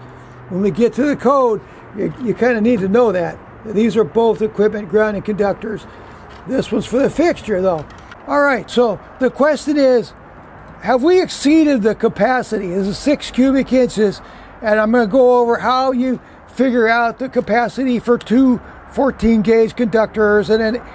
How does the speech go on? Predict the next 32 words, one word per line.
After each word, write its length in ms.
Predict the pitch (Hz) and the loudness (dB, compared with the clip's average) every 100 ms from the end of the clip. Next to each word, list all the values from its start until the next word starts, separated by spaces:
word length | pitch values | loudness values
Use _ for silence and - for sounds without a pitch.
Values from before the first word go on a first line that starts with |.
| - 262 | -10 -2
and 340 | 240 262 269 | 0 2 0
an 160 | 254 240 | 0 0
equipment 460 | - 247 240 214 | 2 0 0 -4
grounding 420 | 185 226 220 214 180 | 0 0 0 -2 -2
conductor. 560 | 196 233 202 208 196 - - - | -4 -2 -2 -2 -6 -8 -18 -6
Another 300 | 220 311 320 | 0 2 0
point 460 | - 311 311 247 - - - | 0 2 2 0 -4 -18 -2
is 180 | 240 214 | 0 2
that 200 | 233 214 | 0 0
this 260 | 302 349 - | 0 0 2
area 320 | 311 285 254 | 2 2 4
right 280 | 247 262 170 | 4 2 0
here 420 | 220 285 269 262 | -2 2 2 0
on 140 | 220 | -2
the 120 | 214 | -4
fixture, 560 | - 254 247 - 262 240 | -2 0 0 0 2 2
it's 320 | 214 226 208 | 2 -2 0
usually 400 | 277 226 262 220 - - - | 0 0 -2 -6 -12 -20 -10
called 320 | - 226 233 | -2 0 0
the 80 | 208 | 0
canopy, 720 | - 208 233 233 - 226 226 - - - - - | -2 -2 -2 -2 -2 -2 -2 -6 -18 -20 -20 -12
and 440 | 226 214 226 202 240 - - - - - - - - | -2 0 0 -4 -8 -20 -20 -20 -20 -20 -20 -14 -6
you 100 | 196 | -2
can't 300 | 269 320 262 | 0 0 2
make 200 | 277 277 | 2 2
connections 560 | 220 262 269 - 254 196 | 0 0 0 -4 -4 -2
in 120 | 214 | 2
this 260 | 277 214 | 2 0
'cause 280 | - 208 160 | -4 -2 -2
it's 160 | 190 - | -4 -2
not 280 | 262 269 214 | 0 0 -2
listed, 600 | 226 277 - 269 247 | 0 0 0 2 2